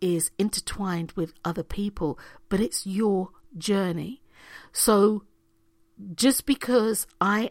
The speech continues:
am sharing my experience with you doesn't make it so. It's not about finding clones or cloning people. It's about sharing information.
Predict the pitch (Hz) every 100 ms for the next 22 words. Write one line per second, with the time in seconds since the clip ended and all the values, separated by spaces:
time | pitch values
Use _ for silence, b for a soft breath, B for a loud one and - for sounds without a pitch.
0 | - 185 165 170 _ - - - 240 233
1 | 202 170 170 _ _ 156 165 185 220 -
2 | 175 - - 196 180 151 147 - 160 190
3 | 185 156 170 _ b b b - 208 -
4 | 214 - 180 180 - 180 - - 190 165
5 | 269 _ b b b b b b - 160
6 | 220 220 214 196 - _ _ - 196 185
7 | 190 196 - 208 202 202 196 156 - 214
8 | 202 185 180 165 175 - 165 165 b b
9 | - 214 202 196 190 208 - - 226 208
10 | 196 190 185 - - 185 175 - 185 175
11 | 175 175 - 196 240